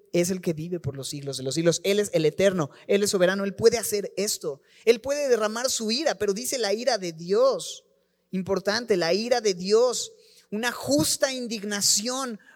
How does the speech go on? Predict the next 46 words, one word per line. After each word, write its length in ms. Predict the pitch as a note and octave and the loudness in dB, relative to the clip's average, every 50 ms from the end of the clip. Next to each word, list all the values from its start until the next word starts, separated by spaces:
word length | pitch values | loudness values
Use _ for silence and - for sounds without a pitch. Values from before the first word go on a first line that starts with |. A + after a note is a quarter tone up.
| _ | _
por 160 | - G3+ G#3 | 2 4 4
el 160 | G#3 G3+ G3 G3+ | 4 4 2 0
pecado. 440 | G#3 F#3+ G3 - A3 A#3+ A#3+ A3+ | 0 0 0 0 -2 0 0 0
No 140 | A3+ A#3+ C#4+ | 0 0 -2
es 140 | D#4 D#4+ - | 0 0 -2
un 120 | E4 E4+ | -2 -4
capricho. 840 | F4 - D4 - - - A3 B3 - - - B3+ A3+ F#3+ D3+ - - _ _ _ _ _ _ - | -4 -4 -4 -4 -2 -6 -6 -6 -8 -6 -2 -2 -2 -2 -2 -8 -20 _ _ _ _ _ _ -10
No 80 | A#3+ D4 | -8 -8
es 60 | - | -4
que 100 | - F4 | -4 -4
Dios 140 | D#4 D#4 D#4 | -4 -2 -4
de 80 | D#4+ | -2
repente 240 | C4+ A3 B3 B3 C#4+ | -2 -2 -2 -2 -4
diga, 140 | C#4+ D4 D4 | -4 -4 -4
"Ay, 40 | D4 | -4
ya 80 | D4 | -6
me 80 | C#4 B3+ | -6 -10
hartaron 380 | G#3+ F#3+ - G3 F#3 F3 E3+ | -10 -6 -6 -4 -4 -4 -6
estos 180 | E3 - - D#3 | -8 -10 -12 -14
cuates". 460 | - - B2+ - - - - - _ _ _ _ _ _ _ _ _ _ _ _ _ _ _ _ _ _ _ | -14 -14 -18 -16 -16 -16 -16 -16 _ _ _ _ _ _ _ _ _ _ _ _ _ _ _ _ _ _ _
<laughs> 160 | - - G3 | -12 -10 -8
No 80 | G#3 G#3 | -8 -6
es 80 | G3+ | -6
así 180 | G3+ G3 F#3 F3+ | -6 -6 -6 -6
como 380 | F3+ F3 D#3+ D3 C#3+ C3+ C3+ | -6 -6 -6 -6 -12 -14 -12
nosotros, 440 | D3 D3 D3 D3 F3 F3+ F3 D#3+ D3+ | -12 -10 -4 -2 -2 -2 -2 -4 -8
¿no? 120 | D#3 E3+ G3 | -8 -8 -4
"Ay, 120 | B3 D4+ | -4 -2
ya, 120 | D4 C#4 A#3+ | -2 0 -2
esto 140 | C#4 - F4+ | 0 2 0
ya 60 | D#4+ | 0
está 100 | B3+ - | 0 0
el 80 | A#3+ G3+ | -2 0
gorro". 240 | A3 G3 F3+ D3 - _ _ _ _ _ _ _ _ _ _ _ _ _ _ _ _ _ _ _ _ _ _ _ _ _ _ _ _ _ _ _ | 0 0 -2 -4 -12 _ _ _ _ _ _ _ _ _ _ _ _ _ _ _ _ _ _ _ _ _ _ _ _ _ _ _ _ _ _ _
La 200 | D#3+ D#3+ D#3+ D#3+ | -10 -4 0 0
ira 200 | F3 F#3+ G#3 F#3+ | 4 4 4 4
de, 300 | F3 D#3+ C#3+ C#3+ D3+ - - - | 4 2 -2 -4 -8 -12 -20 -20
<laughs> 680 | - - - D#3 C#3+ _ _ _ _ _ _ _ _ | -20 -16 -14 -14 -14 _ _ _ _ _ _ _ _
de 120 | - D#3 D#3+ | -10 -8 -6
muchos 260 | E3+ F#3+ F#3+ G#3+ F#3+ | -4 -2 -2 0 2
de 140 | G3 G#3+ G3 | 4 2 2
nosotros, 500 | G3 F#3+ F3+ E3 G3+ G#3 G3+ G#3 G3+ F3+ | 2 -2 -4 -2 -2 0 0 0 -4 -4
por 160 | E3+ E3 D#3 | -4 -6 -6
no 120 | E3 E3+ | -6 -8
decir, 300 | F3 E3 D3+ D3+ D#3 D#3 _ _ _ _ _ _ _ _ _ - | -10 -10 -10 -12 -16 -16 _ _ _ _ _ _ _ _ _ -10
¿va? 280 | D3+ D3 E3 G3 - _ | -8 -6 -6 -6 -8 _